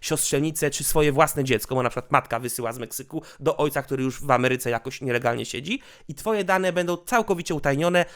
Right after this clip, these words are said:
żadna policja ice się o tym nie dowie”. No to ludzie mówią: „Dobra, to, to jest idealny moment, ja ci wyślę dziecko”.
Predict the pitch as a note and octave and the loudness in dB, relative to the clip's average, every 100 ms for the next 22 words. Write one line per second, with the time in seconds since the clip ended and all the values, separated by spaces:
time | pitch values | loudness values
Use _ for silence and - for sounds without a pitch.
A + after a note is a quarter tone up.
0 | - D3 F3 E3 - D3+ - D3 B2 D3+ | 0 4 4 4 2 0 0 4 6 6
1 | - - B2+ B2+ C3 B2+ G#2 A2+ - - | 2 -2 -2 0 0 0 -2 -6 -12 -10
2 | - D3 D#3 E3+ F3+ F3 F3+ F3 A#2+ A#2+ | -8 2 4 4 2 -2 -4 -2 -2 -4
3 | A#2+ - C#3 C#3 C#3 B2 A#2+ D#3 - - | -8 -6 -2 0 0 -2 -2 -4 -10 -14
4 | - D3 - C3 C3 B2+ A2+ - B2 | -2 -2 -2 -6 -4 -4 -4 -2 0